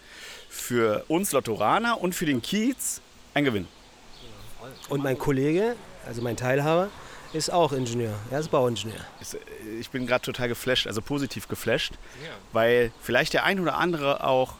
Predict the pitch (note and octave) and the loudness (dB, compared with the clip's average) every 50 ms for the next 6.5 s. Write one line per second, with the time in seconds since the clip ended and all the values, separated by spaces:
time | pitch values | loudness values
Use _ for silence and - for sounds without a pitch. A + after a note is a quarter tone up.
0 | - - - C3 B2+ - D3+ C3 A#2+ - - - G3 F#3+ E3+ D3+ - D3 C3+ B2+ | -20 -4 -2 0 0 2 2 0 0 -2 -2 0 0 2 2 0 0 -2 -2 0
1 | B2+ A2+ - - D#3 E3 D3+ - - B2+ A2 A2 A#2+ C3+ D#3+ D#3+ - - D3+ D3 | -2 -4 -2 -2 -2 -2 -2 -4 -4 -2 0 0 2 2 0 0 -2 -2 0 0
2 | D3+ D#3+ D#3+ - - - - - - B2+ B2+ B2+ C3 C3 C3 C3+ C#3 C3+ B2 - | -2 -2 -2 -4 -4 -4 -4 0 2 4 4 4 4 2 0 0 0 -2 -2 -6
3 | - - A2+ G#2 B2+ B2+ D3 C3+ - C3 A2+ - G2 B2 B2 C#3+ C3 B2 - - | -8 -6 -4 -4 -4 -4 -6 -4 -4 -4 -4 -2 -2 -2 0 0 0 -2 -2 -4
4 | - C3+ C#3+ B2+ G2 F2+ - - - E2+ E2+ F2 E2+ - D3+ C#3+ - F#2 - - | -4 -2 -2 -2 -2 -4 -4 -6 -8 -10 -10 -10 -8 -8 -8 -10 -10 -10 -12 -12
5 | - - - - - A#2+ B2 A#2 - - - C3 A#2+ A#2 - - - A#2 A#2+ B2 | -10 -10 -10 -10 -10 -10 -10 -10 -6 -4 -4 -2 -2 -4 -4 -6 -4 0 2 2
6 | A#2 C#3+ F3 - - A2+ A#2+ D3+ - - | 4 4 2 2 4 4 4 4 2 -4